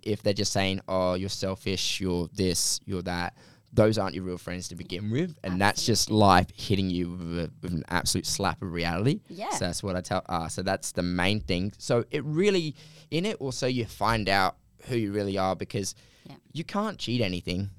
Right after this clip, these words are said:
Speaker 1: And you
Speaker 2: There's
Speaker 1: can't, and if you lie to yourself,
Speaker 2: no
Speaker 1: once you start lying to yourself and you believe those lies,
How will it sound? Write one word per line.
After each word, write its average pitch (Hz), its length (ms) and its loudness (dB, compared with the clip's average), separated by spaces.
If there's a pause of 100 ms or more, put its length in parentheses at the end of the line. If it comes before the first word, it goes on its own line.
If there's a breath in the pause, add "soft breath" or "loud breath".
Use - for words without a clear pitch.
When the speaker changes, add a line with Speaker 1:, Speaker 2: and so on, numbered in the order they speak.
(120)
Speaker 1:
And 104 100 -2
you 98 100 0
Speaker 2:
There's - 60 -6
Speaker 1:
can't, 135 240 4
and 110 100 -4
if 101 100 -4
you 98 80 -4
lie 117 200 2
to 180 60 4
yourself, 117 220 0
Speaker 2:
no - 40 0
Speaker 1:
once 113 120 2
you 117 60 0
start 104 240 4
lying 131 280 2
to 120 100 -4
yourself 98 260 0
and 117 100 -4
you 95 60 -6
believe 110 440 0
those 98 280 2
lies, 90 340 -2